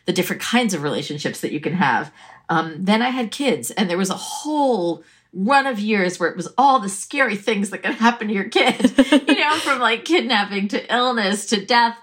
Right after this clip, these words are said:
to, you know, sexual abuse, you name it, all the things I didn't want to happen to my kids. And then my kids made it through, you know, they got to be adults and they were healthy and happy. And I was like, "Okay, okay, I can play with the big picture now." And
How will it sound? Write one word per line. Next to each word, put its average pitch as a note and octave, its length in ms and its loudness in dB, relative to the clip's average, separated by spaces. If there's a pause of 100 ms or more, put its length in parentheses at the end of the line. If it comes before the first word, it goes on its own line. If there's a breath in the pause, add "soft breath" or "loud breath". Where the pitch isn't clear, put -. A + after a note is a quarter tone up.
to, F3+ 420 -2
you F3+ 120 -2
know, F3 100 -4
sexual G#3+ 460 -4
abuse, F#3 360 -2
you G3+ 120 -2
name G#3+ 200 0
it, D#3+ 220 0
all A#3+ 140 6
the B3+ 80 -4
things A3+ 200 0
I F#3+ 100 2
didn't G3 200 -4
want E3+ 220 0
to F#3+ 40 0
happen F3+ 220 0
to F3+ 80 -10
my E3 160 -2
kids. - 640 -10 (180)
And G#3 220 0
then A3+ 400 0 (260 loud breath)
my B3+ 80 0
kids B3+ 320 -4
made G3+ 280 2
it E4 100 -6
through, A#4 360 0
you G#3 100 0
know, A#3 200 2
they C4+ 120 0
got A3+ 160 2
to A#3 80 -10
be A#3 100 0
adults A#3 400 0
and F#3+ 140 -4
they F#3+ 80 0
were G#3 400 0
healthy A3 420 0
and F3 100 2
happy. A3+ 480 0 (320 loud breath)
And G3 180 2
I G3 80 2
was G3 100 0
like, G3+ 140 0
"Okay, B3+ 440 -2
okay, G#3+ 240 -2
I G3 80 0
can A3+ 140 -6
play A#3 160 0
with A3 80 -2
the G#3+ 60 -2
big A3 180 0
picture G3 320 -6
now." C#3 260 -2
And D3+ 140 -6